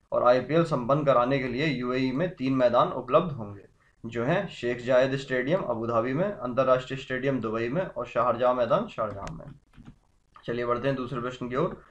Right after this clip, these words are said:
हाल ही में कोरोना महामारी के कारण कौन सी formula one race को रद्द कर दिया गया है? ऑप्शन ए है ब्राजील, बी है कनाडा, सी है अमेरिका, डी है मैक्सिको और ई है उपरोक्त सभी।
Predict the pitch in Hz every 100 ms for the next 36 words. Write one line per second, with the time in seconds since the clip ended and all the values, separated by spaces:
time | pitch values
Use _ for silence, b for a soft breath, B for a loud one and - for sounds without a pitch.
0 | b b b - 127 143 165 180 139 139
1 | 151 170 139 135 139 139 147 156 131 117
2 | 180 - 135 143 143 185 143 123 135 151
3 | 147 160 135 127 127 170 143 165 190 196
4 | 120 120 113 110 101 110 _ _ _ -
5 | 120 139 131 139 135 123 120 131 190 185
6 | 151 123 131 113 120 120 139 190 214 -
7 | 120 120 120 120 120 117 190 190 120 117
8 | 123 120 117 - 117 185 - - 127 123
9 | 120 156 143 139 170 - 110 107 104